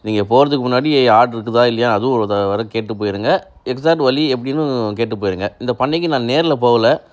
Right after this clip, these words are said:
அண்ணன் தான் இந்த வீடியோ அனுப்பி விட்டுருக்கிறாரு. அஹ், குர்பானி ஆடு எங்க இருக்குதுன்னு நான் கேட்டிருந்தேன். லாஸ்ட் ட்ரிப்பே வீடியோல சொல்லியிருப்பேன். உங்ககிட்ட யார்கிட்டயும் ஆர்டர் இருந்தா சொல்லுங்க, நான் வீடியோ போடுறேன்னு சொல்லியிருப்பேன். அதனால அண்ணன் வீடியோ அனுப்புனாரு.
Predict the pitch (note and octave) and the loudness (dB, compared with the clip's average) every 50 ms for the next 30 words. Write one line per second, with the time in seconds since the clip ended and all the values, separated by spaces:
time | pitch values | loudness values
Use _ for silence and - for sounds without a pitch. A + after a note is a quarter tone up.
0 | _ _ _ _ - A2+ B2+ C3 C3 C3+ B2+ B2 A#2 A2+ A2 G#2+ G#2+ A#2+ A#2+ A#2+ | _ _ _ _ -6 -4 -2 0 0 0 0 0 0 0 0 0 0 0 0 2
1 | A2 G#2 A#2 B2 C3+ B2+ G#2+ G2 G#2 G2+ G2+ G2 F#2+ G2 A2 B2+ - - _ - | 0 0 0 -2 -4 -6 -4 -4 -4 -2 0 0 2 2 0 -2 -4 -6 _ -8
2 | G2 G#2+ G2+ F#2 - A2 A2 B2 B2+ B2+ A2+ G#2+ A2 A#2 A2 G#2 G#2+ A2+ A#2+ A#2 | -4 -4 -4 -4 -4 -4 -2 0 0 2 2 2 2 2 2 0 0 0 0 0
3 | A2 A2 A#2 B2 A2+ G#2+ G2 G#2+ A2 A#2 A2 A2 G#2+ G2 F#2+ - - F2+ G2 G2+ | 0 -2 -2 -2 -2 -4 -2 -2 -4 -2 -2 -4 -4 -4 -4 -6 -4 -2 -2 -2
4 | G2 - A2+ G#2+ B2 B2 A2+ A2 A2+ A2+ A2+ G#2+ - - A2 A#2+ B2 A2 F2+ F#2 | -2 -2 -6 -4 -2 -2 -2 -2 -2 -2 -2 -2 -2 -2 -2 -2 -2 -2 -2 -4
5 | F2+ - - _ _ _ _ _ _ _ _ - A2+ A#2 A2+ A#2 A#2+ B2+ A2+ A2 | -8 -8 -10 _ _ _ _ _ _ _ _ -4 -2 0 0 0 2 4 4 4
6 | A#2 A#2 C3 B2+ A2 A2+ B2 A#2+ A#2 A2+ B2 B2 A#2 - A2 A#2 A#2 A#2+ B2+ C3 | 4 4 4 4 6 6 4 2 0 0 -2 -2 0 -2 -2 -2 -2 -2 -2 -4
7 | A#2+ A2+ A2 A2+ A2+ G#2 G#2 A2 A2 A2+ A2+ G#2+ - G#2 G#2+ G#2 G2 G2+ A2+ C3+ | -4 -4 -2 -4 -4 -2 -2 -2 -2 -2 -4 -6 -6 -4 -4 -4 -4 -2 -2 -2
8 | E3+ - - B2 B2 B2 B2+ B2+ C3 C#3+ C#3+ C3 A#2+ A2 G#2+ G2+ A2+ A#2 A2+ G#2+ | -2 0 2 0 2 0 0 2 4 4 4 4 4 4 4 2 0 -2 -4 -4
9 | G#2+ A#2 A#2 B2 G#2 G2 A2 A2+ A#2+ A2 G2 F2+ F#2 | -4 -4 -2 -2 -2 -2 -4 -6 -4 -4 -2 -2 -2